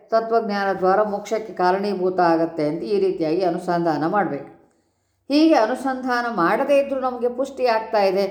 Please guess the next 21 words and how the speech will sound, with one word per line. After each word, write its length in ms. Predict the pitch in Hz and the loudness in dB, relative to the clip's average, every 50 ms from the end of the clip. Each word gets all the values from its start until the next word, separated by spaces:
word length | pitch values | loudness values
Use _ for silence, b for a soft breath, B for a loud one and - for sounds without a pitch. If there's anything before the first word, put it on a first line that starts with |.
| B B B B B - | B B B B B -8
ಇದುವರೆಗೆ 500 | 220 254 262 285 285 285 277 262 269 269 | -4 0 2 4 4 4 4 2 0 -2
ನಮಗೆ 280 | 254 247 233 240 233 226 | -2 -4 -4 0 0 0
ಅನುಸಂಧಾನ 580 | 214 233 240 247 262 233 240 240 233 226 226 240 | 0 0 -4 -6 -6 -6 -6 -4 -4 -2 -2 -2
ಗೊತ್ತಿಲ್ಲ, 480 | 233 214 214 214 208 - 180 175 180 185 185 185 185 B B B B - | 0 0 -2 -2 2 2 4 4 4 2 0 -2 -6 B B B B 2
ಆದ್ರೂ 340 | 214 226 262 262 311 330 320 | 4 4 4 4 4 2 2
ನಾವು 220 | 294 277 262 220 | 2 0 0 0
ದಷ್ಟಪುಷ್ಟವಾಗಿ 840 | 233 226 - - 254 233 233 247 233 240 240 233 226 220 214 214 214 | -2 -2 -2 -4 -6 -6 -6 -10 -6 -4 -2 0 0 0 0 0 0
ಆಹಾರ 300 | 196 196 196 208 202 214 | 0 0 0 2 0 0
ಪದಾರ್ಥಗಳನ್ನು 720 | 208 208 202 196 196 196 190 196 190 190 190 190 190 185 | 0 0 0 0 -2 -2 -2 -2 -2 -2 -2 -2 -4 -6
ತಿಂದು 640 | 175 180 196 196 196 208 - - - - - - - 170 | -4 -4 -4 -2 0 -2 -2 -2 -6 -14 -18 -12 0 2
ಬದುಕಿದ್ದೀವಲ್ಲ 800 | 208 220 240 247 247 269 254 240 208 214 208 202 202 190 190 | 4 4 4 0 -2 -2 -4 0 2 2 4 4 4 2 4
ಅಂತ 260 | 185 180 175 170 - | 2 2 0 -4 -4
ಕೇಳಿದ್ರೆ, 420 | 196 175 165 165 151 143 143 156 190 240 247 - - - - - _ _ _ _ _ _ _ - | -2 0 0 0 0 0 0 0 0 0 -2 -4 -10 -18 -20 -20 _ _ _ _ _ _ _ -14
ಈ 180 | 196 214 254 277 | -8 -4 -2 0
ರೀತಿಯಾಗಿ 600 | 285 285 277 277 - 254 247 233 226 226 226 220 | 2 0 0 0 0 2 4 4 4 4 2 2
ಅನುಸಂಧಾನ 680 | 190 180 190 233 233 - 269 262 254 254 240 233 - 214 | 2 2 2 0 -2 -2 -4 -4 -4 -4 -4 -4 -4 -4
ಮಾಡಿದರೆ 500 | 208 196 196 180 170 165 165 175 202 226 | -4 -4 -2 -2 0 0 0 0 -2 -2
ಶರೀರಕ್ಕೆ 600 | 226 - 220 220 226 262 277 269 269 - - 240 233 | -2 0 0 2 2 4 2 2 0 0 -2 -4 -4
ಪಾವಿತ್ರ್ಯ 580 | 233 - 175 196 214 262 277 - - 226 233 | -2 0 0 0 0 0 -2 -4 -4 0 2
ಅನ್ನೋದು 320 | 233 214 202 202 202 185 202 | 2 2 2 0 -2 -2 0
ಬರುತ್ತೆ, 420 | 180 175 170 165 165 170 175 180 | 2 2 2 2 0 0 -2 -2